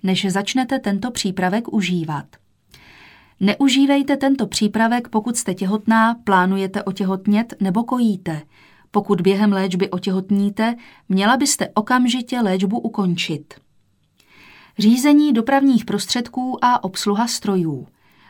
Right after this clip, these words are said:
Gutron má zanedbatelný vliv na schopnost řídit dopravní prostředky nebo obsluhovat stroje. Opatrnosti je zapotřebí, pokud pocítíte závrať nebo malátnost. Přípravek Gutron pět miligramů obsahuje hlinitý lak oranžové žluti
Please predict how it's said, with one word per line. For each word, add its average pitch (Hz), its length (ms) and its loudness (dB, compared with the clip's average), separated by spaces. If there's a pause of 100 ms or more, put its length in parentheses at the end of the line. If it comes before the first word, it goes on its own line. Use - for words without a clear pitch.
(120)
Gutron 196 500 2
má 196 240 4
zanedbatelný 220 880 2
vliv 226 280 -2
na 185 120 0
schopnost 226 500 -2
řídit 202 340 0
dopravní 202 500 2
prostředky 208 580 -2
nebo 226 220 2
obsluhovat 233 680 -2
stroje. 190 480 -2 (640)
Opatrnosti 285 640 2
je 294 120 0
zapotřebí, 233 720 -2
pokud 240 380 -4
pocítíte 233 720 -2
závrať 185 560 0
nebo 185 260 0
malátnost. 202 880 0 (1080)
Přípravek 269 540 2
Gutron 240 480 0
pět 226 200 -2
miligramů 202 640 4
obsahuje 208 600 2
hlinitý 202 640 2
lak 202 320 -2
oranžové 214 580 2
žluti 196 460 0